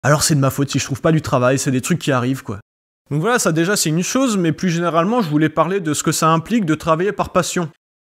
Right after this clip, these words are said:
Et j'avais envie de parler de ça parce que très récemment, je suis tombé sur le témoignage de Charles Boisdin, que vous pouvez retrouver ici, et dans lequel lui se présentait comme gratuiste illustrateur. Donc j'ai trouvé ça très amusant déjà.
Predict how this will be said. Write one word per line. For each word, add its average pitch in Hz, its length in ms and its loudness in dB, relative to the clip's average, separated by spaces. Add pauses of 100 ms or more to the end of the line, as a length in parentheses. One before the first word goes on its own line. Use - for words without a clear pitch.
(300)
Et 143 80 -2
j'avais 175 240 2
envie 247 180 2
de 269 60 -8
parler 180 200 2
de - 40 -8
ça 269 140 0
parce 208 180 0
que 214 60 -2
très 208 220 -2
récemment, 208 380 0
je - 60 -2
suis 170 140 -6
tombé 190 220 0
sur 165 120 -2
le 151 60 0
témoignage 170 360 0
de 135 100 -2
Charles 196 260 2
Boisdin, 170 500 2
que - 100 -2
vous 143 120 0
pouvez 151 180 0
retrouver 156 320 -2
ici, 214 320 -2 (420)
et 147 100 2
dans 175 120 4
lequel 233 300 2
lui 180 180 2
se - 80 -2
présentait 185 400 2
comme 165 260 0
gratuiste 208 540 0
illustrateur. 185 640 0
Donc 135 100 -2
j'ai 147 140 2
trouvé 175 160 0
ça 170 120 0
très 165 260 0
amusant 170 340 0
déjà. 196 320 -2